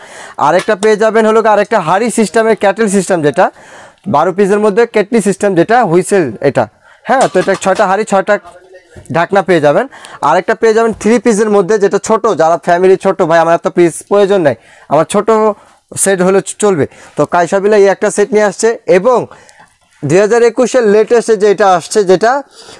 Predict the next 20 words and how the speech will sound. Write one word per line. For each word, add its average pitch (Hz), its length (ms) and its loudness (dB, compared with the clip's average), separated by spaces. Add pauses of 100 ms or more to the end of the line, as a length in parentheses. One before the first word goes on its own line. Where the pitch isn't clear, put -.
(180)
চার 208 220 0
piece 254 320 0
এবং 220 260 2
চারটা 214 320 0
ঢাকনা, 185 320 0
total 208 340 -2
eight 202 200 2
পিসের 226 280 2
এবং 190 180 2
হাঁড়ি 190 340 -2
শেপের, 190 320 0 (420)
অনেক 208 360 0
সুন্দর 214 360 0
ইউনিক 190 400 2
একটা 202 420 2
apple 220 360 0
শেপের 196 440 0
ভিতরে, 190 480 0 (320)
মানে 147 180 0
সব - 280 -2